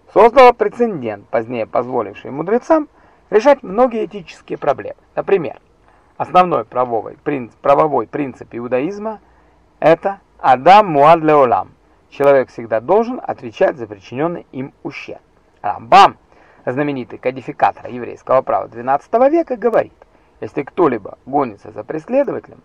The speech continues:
чтобы спастись, спасти преследуемого, и при этом портит нечто, принадлежащее к кому-либо третьему,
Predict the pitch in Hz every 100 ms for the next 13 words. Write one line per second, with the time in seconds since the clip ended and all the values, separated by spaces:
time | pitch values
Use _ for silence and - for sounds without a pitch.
0 | _ _ _ - 139 151 - 151 - 120
1 | _ _ _ _ _ 165 156 - 127 127
2 | 127 147 110 104 101 101 - - _ _
3 | - 143 165 165 143 110 143 151 - 95
4 | 120 151 202 - - - 139 135 123 135
5 | 139 123 - 107 - 127 123 - 151 147
6 | 139 135 139 190 185 117 - -